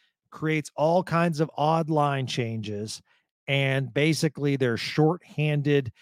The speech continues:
capability has kept them in these games. Well, tonight, Detroit, three for three. In fact, if you want to add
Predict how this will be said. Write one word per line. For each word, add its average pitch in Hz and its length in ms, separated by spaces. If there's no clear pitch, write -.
capability 135 920
has 131 240
kept - 420
them 139 300
in 139 240
these 127 280
games. 107 720
Well, 135 180
tonight, 180 540
Detroit, 185 560
three 185 340
for 170 240
three. 165 680
In 127 120
fact, 147 340
if 135 120
you 147 140
want 156 180
to 135 160
add 165 320